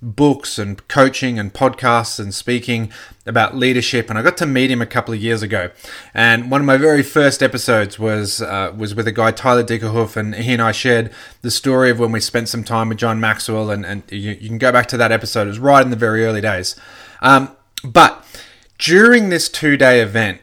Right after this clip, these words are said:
he t-, talked about motivation, and he gave us all an exercise to help with our motivation and our resilience, essentially. Because the more motivated we are, the more resilient we are, 'cause the more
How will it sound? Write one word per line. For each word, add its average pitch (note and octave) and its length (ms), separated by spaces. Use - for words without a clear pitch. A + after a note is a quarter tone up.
he C#3 280
t-, - 360
talked F#3 340
about E3 340
motivation, A2+ 1080
and B2 120
he B2+ 60
gave C#3 300
us F#3 160
all D#3 160
an C3 80
exercise A#2+ 580
to A#2 100
help B2+ 360
with B2+ 380
our A#2 220
motivation A2 680
and A2+ 140
our A2 140
resilience, A2 800
essentially. G2+ 500
Because A#2 240
the C3+ 80
more D3+ 180
motivated B2+ 640
we G#2+ 140
are, F#2+ 180
the G#2+ 80
more A2 220
resilient A2 520
we G2 140
are, E2+ 160
'cause G2+ 180
the A2 60
more G#2+ 240